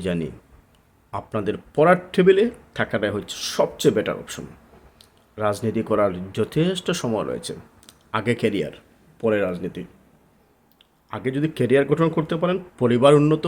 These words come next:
হবে, সমাজ উন্নত হবে এবং রাজনীতিও কিন্তু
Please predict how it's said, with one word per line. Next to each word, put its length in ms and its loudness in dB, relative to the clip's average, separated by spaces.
হবে, 180 0
সমাজ 320 0
উন্নত 260 0
হবে 180 0
এবং 160 -6
রাজনীতিও 640 4
কিন্তু 160 0